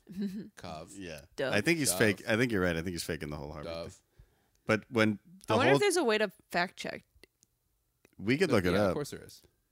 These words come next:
Speaker 3: The whole thing, when, when, it, when they're told they have to do love songs, this is exactly what Bennett says. He goes, "I didn't do any, uh, rapping at Harvard, but I did spit some flow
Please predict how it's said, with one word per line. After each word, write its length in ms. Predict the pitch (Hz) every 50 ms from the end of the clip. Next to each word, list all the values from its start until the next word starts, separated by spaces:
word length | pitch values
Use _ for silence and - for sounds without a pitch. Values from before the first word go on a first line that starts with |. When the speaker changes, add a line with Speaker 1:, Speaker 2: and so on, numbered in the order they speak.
| _ _ _ -
Speaker 3:
The 100 | - 113
whole 380 | 110 131 135 139 135 131 120 - _ _ _ _
thing, 320 | - 123 120 117 110 101
when, 220 | 107 113 113 117 - _
when, 240 | 123 110 120 120 127
it, 100 | 117 -
when 180 | 113 117 131 131
they're 100 | 131 123
told 240 | - - 147 151 147
they 80 | 143
have 100 | 139 135
to 60 | - 131
do 100 | 127 117
love 240 | 104 107 113 117
songs, 240 | - - 107 95 90
this 80 | 101 104
is 60 | 104
exactly 360 | 107 98 90 98 98 95 - 98
what 80 | 87 -
Bennett 220 | 92 87 92 -
says. 180 | - 90 82 -
He 80 | 87
goes, 260 | 80 87 85 82 90 - _ _ _ _ _ _ _ _
"I 140 | - 101 113
didn't 220 | 131 127 117 95
do 200 | 117 123 123 120
any, 300 | 117 110 107 104 101 98
uh, 460 | 92 90 85 85 85 82 80 80 69 - -
rapping 560 | 71 87 98 104 110 113 - - 101 90 90
at 160 | 87 82 - -
Harvard, 680 | - - - 101 107 110 101 87 90 85 85 85 80 85 - _ _ _ _ - _ _ _ _ _ _ _ _ _ _ _ _ _ _ _ _
but 140 | - 90 90
I 120 | 95 95 95
did 300 | 90 107 113 107 95 90
spit 400 | - - - - - 143 135 -
some 240 | - - 143 127
flow 760 | 123 - - 127 131 139 139 135 127 113 98 90 80 76 -